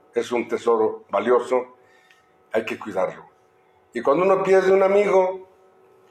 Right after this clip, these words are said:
eh, duele mucho que alguien se aleje, por lo que sea, pero se aleja. Dice uno: "No era mi amigo, o fue mi amigo, ya no somos amigos".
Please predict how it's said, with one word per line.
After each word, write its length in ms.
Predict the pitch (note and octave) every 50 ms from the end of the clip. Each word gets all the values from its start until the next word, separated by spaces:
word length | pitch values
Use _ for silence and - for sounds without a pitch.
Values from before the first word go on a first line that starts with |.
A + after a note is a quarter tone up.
| _ _ _ _ _ -
eh, 240 | G#2+ G2 F#2+ F#2+ - _ _ _ -
duele 300 | - C#3 C#3 C3 A#2 G#2+
mucho 320 | G#2+ - - - - - - - _ _ _ _ _ _ _ _ _ _ _ _ _ _ _ -
que 120 | - C3
alguien 280 | B2+ B2 A#2+ A#2+ B2 A2+
se 140 | - - A#2+
aleje, 580 | A2+ B2 C#3+ C#3 C#3+ - C3+ C3 B2+ - - - _ _ _ _ _
por 160 | - D#3+ F#3 G3
lo 120 | F#3 -
que 120 | - E3
sea, 260 | D#3+ - A#3 A3+ - -
pero 160 | - B2+ -
se 120 | - B2
aleja. 340 | C#3 F3+ A#3 A#3 - - - - _ _ _ _ _ _ _ _ _ _ _ _ _ _ _ -
Dice 220 | A#2 A2 - A#2
uno: 120 | A2+ A2 G2+
"No 280 | G2+ A2 A#2+ A#2+ A#2+ A#2+
era 160 | A#2 A#2 A#2+
mi 120 | B2 C3 C#3
amigo, 360 | D#3 G3+ B3+ B3 - - - _ _ _ _ _ _ _ _ _ _ _ _ _ _ _ _ _ _ _ _ _ _ _ _ _ _ _ _ _ _ _ _ _ _ -
o 180 | G#2+ A2+ -
fue 140 | C3+ C#3+ D3+
mi 100 | D#3+ E3
amigo, 480 | D#3+ D#3+ F3 G3 A#3 A3 F#3 D#3 - - - _ _ _ _ _ _ _ _ _ _ _ _ _ _ _ -
ya 180 | - - -
no 180 | F#3 F#3+ E3+ B2+
somos 340 | C#3 E3 F3 E3+ D3+ - D3+
amigos". 560 | D3 D3+ D#3+ F3 F3+ E3 C#3+ - - -